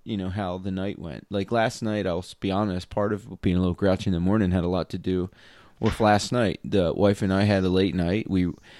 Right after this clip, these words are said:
we went, like I said, we went down, we went downtown, and we took a, uh, we took a latte art class, um, from, uh, this woman. Check her out on Instagram, uh,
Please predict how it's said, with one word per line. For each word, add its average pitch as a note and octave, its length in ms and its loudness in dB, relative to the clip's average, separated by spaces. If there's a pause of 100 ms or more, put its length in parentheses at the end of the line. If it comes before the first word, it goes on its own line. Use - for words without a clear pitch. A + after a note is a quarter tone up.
(220)
we G2+ 100 6
went, G2+ 180 6
like G2+ 160 6
I - 20 -4
said, G2+ 140 4
we F#2+ 120 6
went F#2+ 200 6
down, G2 320 4 (100)
we A2 120 6
went G2 160 6
downtown, G2+ 720 6 (420)
and G#2 120 2
we A2+ 120 8
took A#2 280 2
a, G2+ 180 8
uh, F#2 200 6 (360)
we A2 80 0
took - 200 6
a A2 80 10
latte G#2+ 580 8
art G2 240 4
class, - 580 -4 (320)
um, F#2 220 4
from, F2 440 2 (640)
uh, E2 340 2
this F#2 320 -2
woman. G2+ 360 4
Check A2+ 240 2
her A#2 80 6
out G2 100 8
on F#2+ 80 4
Instagram, E2 680 0
uh, D#2 200 2